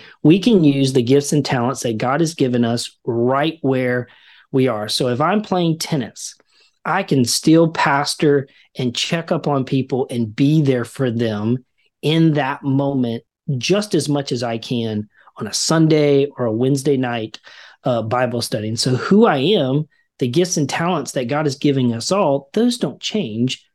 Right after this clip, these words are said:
no matter where we go. And so whether it's on a sports field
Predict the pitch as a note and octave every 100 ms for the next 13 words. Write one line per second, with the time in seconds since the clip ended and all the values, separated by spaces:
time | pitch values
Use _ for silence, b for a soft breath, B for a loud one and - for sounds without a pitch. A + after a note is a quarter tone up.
0 | _ D3 E3 F3 E3+ E3 C3+ C3 C#3 C#3+
1 | C#3+ C#3+ C3 A#2+ A#2+ A2+ A2+ - D3 C3
2 | F#2+ G#2+ B B B B D3+ B2+ C#3+ D3+
3 | D#3 D3+ C#3 B2 - F3+ F3 - F#3 F3
4 | F3